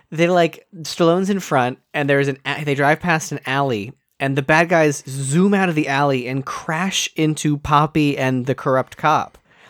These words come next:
and then just drive away. And I was like, "Well, this doesn't get brought up ever again." That Poppy's like, "That's really weird." And, like, "How do they know where to be?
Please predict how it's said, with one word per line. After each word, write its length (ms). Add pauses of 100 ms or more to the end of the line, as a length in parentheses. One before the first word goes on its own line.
(160)
and 160
then 100
just 200
drive 320
away. 440 (400)
And 120
I 60
was 140
like, 180 (240)
"Well, 100
this 220
doesn't 240
get 140
brought 220
up 160
ever 240
again." 480
That 140
Poppy's 400
like, 240 (480)
"That's 320
really 220
weird." 580 (480)
And, 320
like, 240
"How 260
do 80
they 140
know 180
where 140
to 80
be? 460